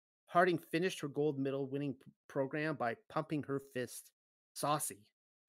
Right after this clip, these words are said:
I was thirteen years old and remember watching it. To this very hour, I can still tell you what music Harding skated to.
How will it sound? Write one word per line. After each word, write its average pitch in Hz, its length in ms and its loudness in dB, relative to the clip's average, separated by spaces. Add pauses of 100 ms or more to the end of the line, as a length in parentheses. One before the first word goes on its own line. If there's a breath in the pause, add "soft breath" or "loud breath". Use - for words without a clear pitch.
(140 loud breath)
I 175 140 8
was - 180 4
thirteen 196 360 2
years 156 200 2
old 151 300 2
and 120 100 -4
remember 139 440 0
watching 123 480 0
it. 101 100 -16 (380)
To 147 100 -4
this 160 200 0
very 147 380 2
hour, 160 320 4
I 165 100 8
can 156 220 0
still - 280 -2
tell 208 320 2
you 165 240 0
what 151 220 2
music 160 340 0
Harding 151 280 0
skated 165 640 -4
to. 107 120 -12